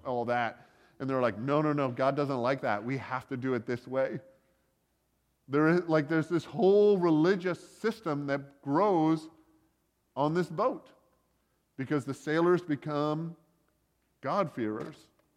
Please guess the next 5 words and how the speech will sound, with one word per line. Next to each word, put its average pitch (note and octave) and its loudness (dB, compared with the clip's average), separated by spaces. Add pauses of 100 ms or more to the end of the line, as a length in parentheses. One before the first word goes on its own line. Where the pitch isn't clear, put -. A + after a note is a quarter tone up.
(380)
The B2+ -12
sailors E3 0
become C#3+ -6
worshipers C3 -4
of A#2 -4